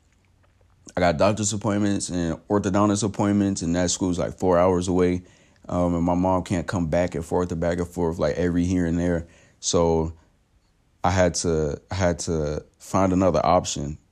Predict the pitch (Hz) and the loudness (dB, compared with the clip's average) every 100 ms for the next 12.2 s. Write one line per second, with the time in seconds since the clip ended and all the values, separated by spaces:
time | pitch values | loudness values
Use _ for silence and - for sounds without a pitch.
0 | _ _ _ - - 76 - 85 87 78 | _ _ _ -20 -10 -8 -2 2 2 0
1 | - - 85 82 87 85 92 92 - 82 | -4 -4 -2 0 0 0 0 -2 -2 -6
2 | 80 80 73 78 76 69 71 78 80 78 | -4 -6 -4 -4 -4 -6 -6 -6 -8 -6
3 | 80 78 73 73 78 78 80 71 - 82 | -6 -4 -4 -2 -4 -4 -10 -10 -10 -6
4 | 80 80 76 85 82 78 76 78 104 117 | -4 -6 -6 -8 -4 -4 -4 -2 0 0
5 | 110 107 110 104 110 113 104 107 107 - | 0 0 0 0 -2 -2 -2 -2 -4 -14
6 | - _ - 95 80 98 - 92 95 - | -20 _ -2 0 4 2 2 0 -2 -4
7 | - - _ - 95 87 82 82 82 90 | -18 -20 _ -6 0 2 2 0 2 2
8 | 90 87 82 82 - _ _ _ - 82 | 2 2 2 -2 -6 _ _ _ -8 0
9 | 95 92 110 117 120 120 _ _ 92 90 | 2 4 4 4 2 -2 _ _ -6 -2
10 | 90 95 92 90 90 - - _ _ _ | 0 2 2 2 0 -2 -8 _ _ _
11 | _ _ _ _ _ _ _ - 87 82 | _ _ _ _ _ _ _ -2 0 0
12 | - | -4